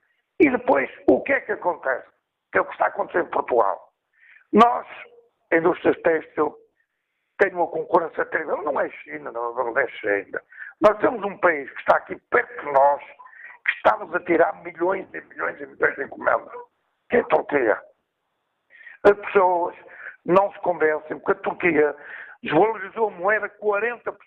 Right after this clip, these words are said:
cento. A Turquia tem salários. E depois o que é que acontece?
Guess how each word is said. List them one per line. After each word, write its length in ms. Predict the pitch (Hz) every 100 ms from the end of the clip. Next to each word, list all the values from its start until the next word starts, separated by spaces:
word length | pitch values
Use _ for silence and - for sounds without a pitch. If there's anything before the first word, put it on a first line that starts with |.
| -
cento. 280 | 160 127 - _ _ _ _ _ _ _ _ _ _ -
A 80 | 190
Turquia 520 | - - 220 233 226
tem 220 | - 196
salários. 520 | - 165 147 123 117 - _
E 100 | 254
depois 320 | 208 - -
o 40 | -
que 120 | -
é 60 | 160
que 80 |
acontece? 580 | 151 143 123 - 113 -